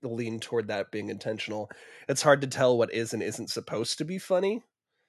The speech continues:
because the whole thing is just so f-, fucking batshit <laughs> insane.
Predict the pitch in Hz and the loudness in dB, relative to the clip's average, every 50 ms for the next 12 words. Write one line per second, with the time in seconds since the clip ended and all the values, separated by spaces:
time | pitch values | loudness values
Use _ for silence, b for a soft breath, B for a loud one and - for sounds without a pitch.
0 | _ _ _ _ _ _ _ _ - 139 - 139 113 - 123 - 147 127 113 - | _ _ _ _ _ _ _ _ -8 -2 -2 -2 -2 -2 -2 0 2 0 0 0
1 | - 110 113 120 123 - - 113 - - - 127 113 113 110 104 - - - - | -2 -2 -2 -2 -2 -4 -4 -6 -6 -4 0 0 0 0 0 -4 -8 -20 -20 -20
2 | - _ _ _ _ _ - - - 143 123 107 - 123 120 113 104 98 95 95 | -20 _ _ _ _ _ -18 -6 -2 -2 -2 -2 0 -2 -2 -2 -2 -4 -8 -8
3 | 98 - _ _ _ _ _ _ _ _ _ _ _ _ _ _ _ _ _ _ | -10 -12 _ _ _ _ _ _ _ _ _ _ _ _ _ _ _ _ _ _
4 | _ _ - - - _ _ _ _ _ _ _ - 123 117 - - - - - | _ _ -20 -20 -20 _ _ _ _ _ _ _ -4 -4 -2 0 0 0 2 2
5 | 226 214 220 175 151 - - 185 190 202 190 - - 240 233 202 190 | 2 0 0 0 2 4 6 6 8 6 6 4 4 2 2 2 0